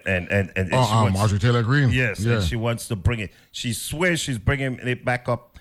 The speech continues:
Speaker 1: when the Congress comes back in January.
Speaker 2: No,
Speaker 1: So
Speaker 2: it,
Speaker 1: you're
Speaker 2: it,
Speaker 1: gonna see, we're gonna open with
Speaker 2: they,
Speaker 1: some
Speaker 2: they tired, they, they,
Speaker 1: vitriol.
Speaker 2: I, be internal fighting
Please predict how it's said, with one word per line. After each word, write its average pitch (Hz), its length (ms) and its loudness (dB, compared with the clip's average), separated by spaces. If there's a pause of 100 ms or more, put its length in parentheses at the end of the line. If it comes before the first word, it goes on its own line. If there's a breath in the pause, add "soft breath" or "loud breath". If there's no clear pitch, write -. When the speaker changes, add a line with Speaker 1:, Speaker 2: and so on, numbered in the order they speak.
(140 loud breath)
Speaker 1:
when 110 160 -2
the 110 80 -4
Congress 101 380 -6
comes 92 260 -6
back 87 260 -6
in 80 120 -8
January. 82 560 -2
Speaker 2:
No, - 280 -8
Speaker 1:
So 123 80 2
Speaker 2:
it, 123 40 4
Speaker 1:
you're 127 100 4
Speaker 2:
it, - 20 6
Speaker 1:
gonna 123 120 4
see, 143 240 -4
we're 156 160 -2
gonna 160 160 2
open 160 340 0
with 139 140 0
Speaker 2:
they, 101 60 2
Speaker 1:
some 120 160 0
Speaker 2:
they 113 100 4
tired, 117 500 2
they, 92 160 0
they, 82 240 -4
Speaker 1:
vitriol. 104 760 0
Speaker 2:
I, - 40 -20 (100)
be 90 300 0 (960 soft breath)
internal 110 540 4
fighting 98 480 0